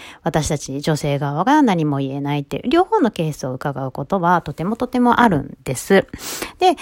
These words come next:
どちらも、あの、まあ、対応の仕方っていうのはあったりするので、それは個別にね、ご相談いただけると、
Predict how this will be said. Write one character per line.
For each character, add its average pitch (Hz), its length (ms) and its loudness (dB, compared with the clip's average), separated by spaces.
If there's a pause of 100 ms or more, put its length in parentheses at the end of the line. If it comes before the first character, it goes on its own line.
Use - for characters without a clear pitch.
(200)
ど 233 120 4
ち 403 160 2
ら 466 100 4
も、 370 500 4
あ 202 120 0
の、 180 480 0
ま 262 80 4
あ、 277 80 2
対 254 260 2
応 269 80 4
の 269 120 4
仕 - 100 -8
方 277 220 -2
っ 277 40 -2
て 269 160 -8
い 302 40 -2
う 294 80 0
の 156 160 -4
は 185 340 0
あ - 20 -2
っ 196 100 -6
た 151 120 -8
り 147 80 -10
す - 120 -6
る 170 140 -6
の 147 140 -8
で、 185 220 -4
そ - 100 -8
れ 240 80 2
は 247 80 2
個 262 120 -8
別 240 280 -2
に 254 100 2
ね、 262 140 2
ご 190 160 -2
相 190 180 0
談 180 220 0
い 170 40 -8
た 185 120 -2
だ 180 100 0
け 185 140 -2
る 185 100 2
と、 - 320 6